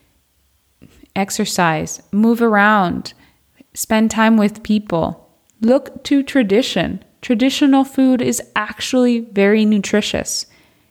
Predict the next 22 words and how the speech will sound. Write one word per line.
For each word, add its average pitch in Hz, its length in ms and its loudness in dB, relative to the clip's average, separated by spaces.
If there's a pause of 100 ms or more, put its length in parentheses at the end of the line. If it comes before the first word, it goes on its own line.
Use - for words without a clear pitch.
(260)
Evolution 220 800 0
has 190 240 -2
allowed 196 360 2
us 185 240 -2
to 190 80 -4
be 190 220 0
here 185 160 2
today 185 460 0
because 175 420 -6
of 175 240 -2
our - 160 -2
ancestors. - 800 -8 (480)
They 240 300 2
ate - 140 -6
pretty 294 260 0
well. 269 560 0
They 196 160 0
survived. 220 680 -2 (340)
Learn 233 400 0
from 196 240 -4
the 180 100 -2
past. - 720 -2